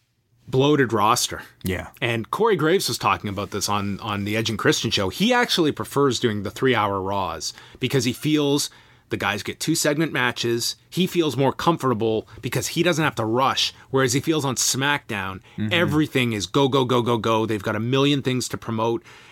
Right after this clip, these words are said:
Speaker 1: and it's just, you just can't get all the guys on the show. So from his perspective, three hours is better.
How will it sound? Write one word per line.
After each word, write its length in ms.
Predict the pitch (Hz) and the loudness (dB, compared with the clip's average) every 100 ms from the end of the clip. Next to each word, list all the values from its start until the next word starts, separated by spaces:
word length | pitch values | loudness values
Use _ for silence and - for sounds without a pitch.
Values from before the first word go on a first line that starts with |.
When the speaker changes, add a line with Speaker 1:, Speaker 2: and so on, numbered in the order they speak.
| - | -6
Speaker 1:
and 180 | 113 117 | -2 -2
it's 180 | - | -2
just, 260 | - 127 - - - - | -2 -2 -4 -16 -20 -16
you 180 | - 135 | -6 -2
just 300 | 120 139 - _ - | 0 -2 -4 _ -6
can't 240 | 139 135 | -4 0
get 140 | 147 | 0
all 100 | 135 | 2
the 100 | 120 | 0
guys 360 | 95 110 147 151 | 0 2 2 2
on 140 | 156 | 2
the 60 | 151 | 2
show. 480 | - 147 143 143 147 - - | 2 2 2 2 -2 -8 -8
So 180 | - 117 | -4 -2
from 200 | 127 110 | -2 -2
his 220 | 175 220 | -2 -2
perspective, 600 | - 143 117 104 - 110 | -2 -2 0 -2 -2 -8
three 240 | - 117 | -2 0
hours 500 | 113 101 95 95 - | 2 0 0 -4 -6
is 160 | - 98 | -6 -8
better. 360 | - 107 - | -2 -2 -2